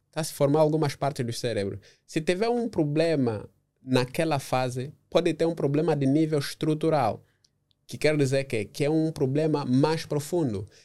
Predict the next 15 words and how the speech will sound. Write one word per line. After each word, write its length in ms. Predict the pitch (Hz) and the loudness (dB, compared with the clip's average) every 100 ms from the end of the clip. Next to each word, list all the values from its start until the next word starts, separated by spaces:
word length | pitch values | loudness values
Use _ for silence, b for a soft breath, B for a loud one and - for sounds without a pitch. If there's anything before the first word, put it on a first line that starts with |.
| b | b
Mas 180 | 143 156 | 0 0
se 60 | 170 | 0
você 220 | 170 254 | -2 -2
tiver 260 | 220 165 | 0 2
um 140 | 185 180 | 2 2
problema, 500 | - 131 147 156 139 | 0 2 4 4 2
uma 200 | 160 139 | 2 0
situação 440 | 131 123 123 143 | -2 -2 -2 -2
que 120 | 139 | -2
desencadeia 680 | 131 123 120 117 117 131 143 | -2 -2 -2 -2 -2 0 2
um 140 | 135 143 | 0 0
problema 540 | 127 113 123 123 110 | -2 0 2 2 0
convivente 680 | - 113 110 113 117 113 113 | 0 -2 -2 -4 -4 -2 -4
e 60 | |
tal, 340 | 110 113 123 | -4 -4 -6